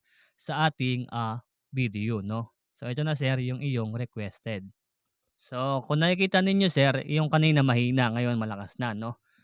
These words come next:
So, <clears throat> ipapakita ko naman sa inyo, sir, kung paano ako nagmi-mix o naglalagay ng effects kapag,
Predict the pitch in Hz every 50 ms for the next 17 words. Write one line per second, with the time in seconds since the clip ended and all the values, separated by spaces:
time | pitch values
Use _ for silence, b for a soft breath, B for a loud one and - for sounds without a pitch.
0 | b b b _ - 160 160 160 165 170 165 165 165 170 165 - _ - 165 180
1 | 165 156 - - 151 143 - 160 156 196 180 190 190 190 202 185 190 190 180 175
2 | 175 175 160 - 147 151 160 165 165 - - 131 123 117 120 - _ - - 135
3 | 139 135 147 143 143 143 139 135 127 135 135 139 127 123 123 135 147 147 123 117
4 | 117 - - - - - 123 123 127 127 127 131 127 - _ _ _ _ _ _
5 | _ _ _ _ _ _ _ - 143 139 143 147 143 143 143 143 139 143 - 160
6 | 151 - 127 127 123 _ - - - - - _ _ _ - 135 - - 135 131
7 | 135